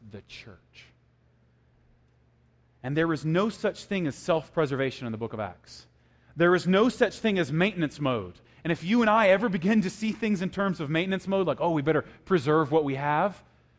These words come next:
then we've missed the point, because the thing that God's given us can't be maintained. In fact, it's too great to be contained. And that is what God is doing here, and they were willing to send their first people. But I want you to,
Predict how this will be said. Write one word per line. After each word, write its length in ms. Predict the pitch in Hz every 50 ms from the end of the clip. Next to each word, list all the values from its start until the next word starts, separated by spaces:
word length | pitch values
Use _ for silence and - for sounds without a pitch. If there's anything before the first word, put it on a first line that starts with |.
| _ _ _ _ _ _ - -
then 80 | 170
we've 160 | 175 180 151
missed 240 | 170 220 247 - -
the 60 | 208
point, 320 | - - - 262 247 185 156
because 200 | 170 170 190 147
the 80 | 180
thing 220 | 175 - 220 233 226
that 100 | 196 160
God's 260 | 190 190 196 175 139
given 240 | 139 220 240 226 185
us 80 | 160
can't 240 | - - 208 202 190
be 100 | 180 185
maintained. 540 | 180 165 160 160 - - 214 220 190 143 - - - - -
In 60 | 175
fact, 240 | - 214 214 214 -
it's 140 | 143 - -
too 140 | - 277 233
great 300 | 147 165 175 170 170 -
to 80 | 170
be 100 | 147 180
contained. 720 | - - - 220 208 190 - 139 127 107 95 87 87 _ _ _ _ _ _ _ _ _ _ _ _ _ _ _ _ _ _ -
And 100 | 147 165
that 140 | 175 196 214
is 100 | 208 170
what 140 | 180 175 165
God 180 | 170 156 156
is 80 | 151 131
doing 260 | 131 151 147 143 127
here, 180 | 120 127 123 113
and 60 | 120
they 80 | 139 160
were 120 | 160 151
willing 240 | 147 151 147 143 131
to 60 | 120
send 300 | - - - 135 135 131
their 100 | 127 117
first 260 | - - 117 - -
people. 260 | - 117 104 - 92 - _ _ _ _ _ _ _ _ _ _ _ _ _ _ _ _ _ _ _ _ _ _ _ _ -
But 80 | 165
I 40 | 190
want 140 | 226 262 277
you 140 | 277 240
to, 60 | 196